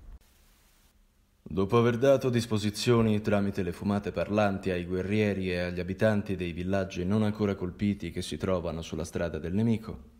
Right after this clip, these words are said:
i due esperti uomini di legge iniziano ad indagare con i metodi che ben conosciamo e che, diciamolo, ci piacciono particolarmente quando messi in atto, senza farsi intimorire né fuorviare dalle facce di personaggi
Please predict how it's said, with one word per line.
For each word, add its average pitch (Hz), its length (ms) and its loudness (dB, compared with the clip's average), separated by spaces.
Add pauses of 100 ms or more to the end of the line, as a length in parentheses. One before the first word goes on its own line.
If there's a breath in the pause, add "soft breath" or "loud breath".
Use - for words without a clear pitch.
i - 80 -2
due 147 160 6
esperti 147 480 4
uomini 117 400 4
di 104 100 2
legge 120 400 0
iniziano 127 540 2
ad 110 100 2
indagare 107 500 4
con 98 160 -2
i 95 60 2
metodi 104 460 0
che 85 160 -4
ben 95 220 0
conosciamo 85 680 -4 (500 loud breath)
e 147 180 -2
che, 104 400 2
diciamolo, 76 800 -6
ci - 160 -2
piacciono 85 480 -4
particolarmente 85 960 -2
quando 73 260 -6
messi 76 280 -4
in 107 80 2
atto, 76 360 -6 (400 loud breath)
senza 151 400 4
farsi 135 380 0
intimorire 117 680 2
né 107 280 2
fuorviare 107 680 0
dalle 101 220 0
facce 107 380 0
di 95 100 0
personaggi 104 760 0